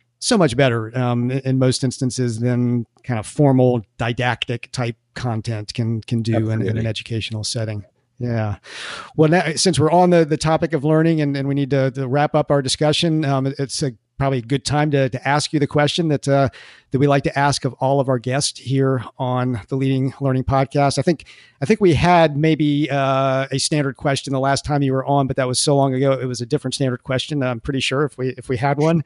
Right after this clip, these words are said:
Speaker 1: <laughs> at that point. So what we're asking at, at this point really, really focuses on your personal, um, learning and, and specifically, and,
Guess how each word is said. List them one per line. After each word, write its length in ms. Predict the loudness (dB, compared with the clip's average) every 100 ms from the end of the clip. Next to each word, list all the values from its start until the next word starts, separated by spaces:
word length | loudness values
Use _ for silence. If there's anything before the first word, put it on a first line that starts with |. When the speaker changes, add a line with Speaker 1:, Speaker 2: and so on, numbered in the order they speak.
| -6
Speaker 1:
<laughs> 160 | -16 -6
at 100 | 0
that 180 | 0 0
point. 320 | 0 2 0
So 260 | 0 0 0 -10 -20 _ _
what 160 | 0 2
we're 80 | 2
asking 480 | 2 2 2 0
at, 100 | -2 -4
at 140 | -6 -4
this 160 | -6
point 540 | -2 0 0 -2 -6 -10
really, 300 | -2 2 2 0
really 240 | 2 2
focuses 420 | 2 0 0 2
on 140 | 2 4
your 400 | 4 4 4 2 _ _
personal, 720 | -6 -4 -4 -4 -4 -4 -8 _
um, 380 | -6 -4 -6 -6
learning 540 | -2 0 0 -2 -4 -8 -20 _ _ -4
and, 220 | -2 -2
and 160 | -4 -2
specifically, 640 | 0 0 2 0 0 0
and, 220 | 0 -2